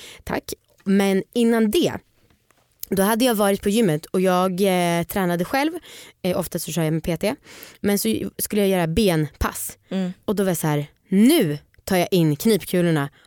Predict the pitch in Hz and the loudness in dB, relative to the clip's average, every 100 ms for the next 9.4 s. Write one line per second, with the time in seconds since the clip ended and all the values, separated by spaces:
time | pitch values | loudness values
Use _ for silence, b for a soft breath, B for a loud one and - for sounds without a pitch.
0 | b - 262 - - 240 139 - 185 170 | b -4 -2 -4 -4 -4 -4 -4 -2 0
1 | 165 151 156 - 180 160 180 175 180 143 | 0 0 -2 -2 0 0 0 -2 -2 -4
2 | - 156 147 143 143 131 143 214 190 339 | -4 -4 -4 -2 -2 -4 -4 -4 -4 -4
3 | - - - 175 165 151 B B - 180 | -6 -14 -8 -6 -6 -8 B B -6 -4
4 | 196 - 196 180 165 156 151 143 147 - | -4 -4 -4 -2 0 0 0 -2 -4 -8
5 | _ 160 156 139 139 151 147 170 151 160 | _ -2 0 0 -2 -6 -6 -6 -6 -6
6 | 147 - 160 - - _ - - 196 196 | -8 -10 -10 -10 -14 _ -20 -4 0 0
7 | 202 - 220 180 175 165 170 156 156 156 | 0 0 0 0 0 0 0 0 -2 0
8 | 226 190 143 - - _ 202 180 139 - | 0 0 -4 -10 -18 _ 0 0 0 -4
9 | 143 139 135 - | -4 -4 -8 -10